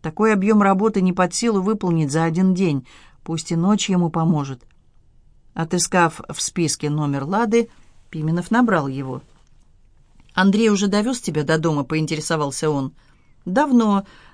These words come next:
но остался на чашку чая», откликнулась девушка. «Не могла же я отпустить его, не покормив, когда он столько для нас сделал». «Отлично», констатировал журналист. «Сидите и ждите меня. У нас с вами будет еще одно дельце,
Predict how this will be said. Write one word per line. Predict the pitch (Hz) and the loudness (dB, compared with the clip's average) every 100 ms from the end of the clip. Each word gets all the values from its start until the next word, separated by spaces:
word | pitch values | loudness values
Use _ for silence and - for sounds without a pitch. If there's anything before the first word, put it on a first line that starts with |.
| - | -6
но | 339 | 0
остался | 330 320 311 220 202 | 0 2 2 4 2
на | 202 | 2
чашку | 202 190 - 226 | 0 -2 -4 -4
чая», | - 160 147 | 0 0 0
откликнулась | 151 170 156 170 170 170 | -2 -4 -4 -2 -2 -2
девушка. | 175 151 135 - 139 - _ _ - | 0 0 -2 -8 -10 -12 _ _ 0
«Не | 196 | 4
могла | 220 233 285 | 4 4 2
же | 196 | 2
я | 180 170 | 2 2
отпустить | 165 196 190 - 160 | 0 -4 -6 -6 -6
его, | 160 147 | -4 -2
не | 156 | -2
покормив, | 170 185 196 185 147 135 | -4 -2 0 0 -2 -4
когда | 156 143 160 | -4 -2 -2
он | 156 | -2
столько | - 247 175 | -2 -2 -2
для | 147 160 | 0 0
нас | 160 151 | 0 -4
сделал». | 151 180 156 131 131 _ _ - - _ - | -4 -2 -2 -4 -8 _ _ -20 -20 _ -12
«Отлично», | 135 127 156 196 202 - | -12 -8 -4 -4 -4 -8
констатировал | 156 143 - 165 156 151 151 | -8 -8 -6 -6 -4 -4 -2
журналист. | 160 165 170 151 135 - - - | -2 -2 -2 -4 -6 -12 -20 -10
«Сидите | - 214 269 247 180 | -2 2 2 0 -2
и | |
ждите | 170 170 165 160 | -2 -4 -4 -4
меня. | 147 147 143 - _ _ | -4 -4 -6 -12 _ _
У | 151 | -2
нас | 160 160 | 0 0
с | 156 | -2
вами | 160 156 | 0 0
будет | 151 156 147 | -2 -6 -4
еще | 156 151 254 | -4 -2 2
одно | 247 165 156 | 2 2 -2
дельце, | 139 147 123 135 | -2 -4 -4 -8